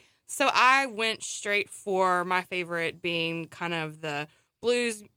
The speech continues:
musician is sad in a Beale Street bar. You know, there's a lot of noise about how blues musicians did not receive proper credit on their songs that were recorded by them or somebody else and all this and that.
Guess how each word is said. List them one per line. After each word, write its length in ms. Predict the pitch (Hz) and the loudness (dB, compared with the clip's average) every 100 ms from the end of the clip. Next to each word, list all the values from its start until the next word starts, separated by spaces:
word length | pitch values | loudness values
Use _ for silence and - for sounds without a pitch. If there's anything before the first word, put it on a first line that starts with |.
| - | -12
musician 1040 | 202 202 190 208 - 214 196 190 190 190 - _ | -6 -4 0 0 0 -2 0 0 -2 -4 -8 _
is 180 | 170 180 | -8 -6
sad 600 | - 202 185 185 185 185 | -2 2 4 4 4 0
in 120 | 175 | -2
a 40 | 170 | -4
Beale 180 | 180 | -4
Street 320 | 180 202 185 - | -6 -6 -6 0
bar. 680 | 180 170 170 170 170 170 - _ _ _ - | 2 4 4 2 0 -4 -8 _ _ _ -12
You 120 | 190 | -2
know, 100 | 180 | 2
there's 220 | 185 202 | 2 2
a 60 | 196 | 0
lot 360 | 185 175 180 180 | 2 4 4 2
of 300 | 175 170 - - - _ _ - | 0 -4 -10 -20 -20 _ _ -10
noise 540 | 185 190 180 180 175 | -2 2 4 2 2
about 340 | 180 180 170 160 | -2 2 2 2
how 240 | 170 165 | 0 0
blues 280 | 165 175 175 | 0 -2 -4
musicians 520 | 180 170 160 175 170 | -6 -8 -8 -6 -8
did 180 | 165 170 | -10 -8
not 420 | 170 151 151 151 - | -4 -2 0 0 -2
receive 420 | 170 - 160 156 | -8 -10 -10 -8
proper 320 | - 160 165 | -4 -4 -4
credit 640 | 160 254 240 220 220 214 - | -6 0 4 4 4 2 0
on 340 | - 180 175 170 | -2 0 0 -2
their 120 | 160 | -6
songs 580 | - 202 190 185 185 180 | -2 2 4 4 2 -2
that 140 | 175 | -4
were 100 | 175 | -4
recorded 420 | 160 160 185 175 165 | -6 -6 -4 -2 -2
by 160 | 151 | -4
them 220 | 151 165 | -4 -8
or 40 | 160 | -10
somebody 300 | 160 165 185 | -14 -12 -4
else 360 | 196 190 180 | -2 -2 -4
and 100 | 170 | -6
all 140 | 165 165 | -4 -4
this 220 | 180 - | -4 -4
and 100 | 175 | 0
that. 180 | 175 | 0